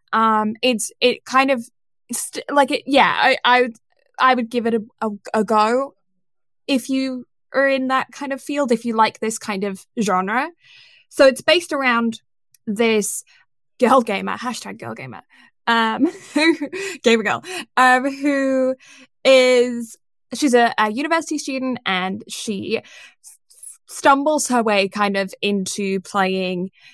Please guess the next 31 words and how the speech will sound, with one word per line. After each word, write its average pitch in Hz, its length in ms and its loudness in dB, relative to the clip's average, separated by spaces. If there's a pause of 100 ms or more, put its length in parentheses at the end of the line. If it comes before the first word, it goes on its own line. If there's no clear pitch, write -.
(380)
like, 180 160 -2
a, 190 120 -6 (160)
a 196 80 0
shoot 226 220 0
'em 202 120 -4
up, - 240 -8
basically, 185 500 -2
like 196 200 0
a, 185 240 0
a 202 140 0 (120)
first 214 240 0
person 202 240 -4
shooter, 202 400 0
like, - 320 -6
V 214 280 -2
R, 196 200 4
like, 190 140 -4
she's - 340 -4
in 220 340 2
the 208 80 0
game, 196 380 -2
very 202 180 2
much 185 200 -6
Sword 190 180 -4
Art 185 120 0
Online. 185 500 -2
You, 190 100 -8 (260)
you 202 120 -4
put 208 200 -6
on 185 180 0
the 185 140 -2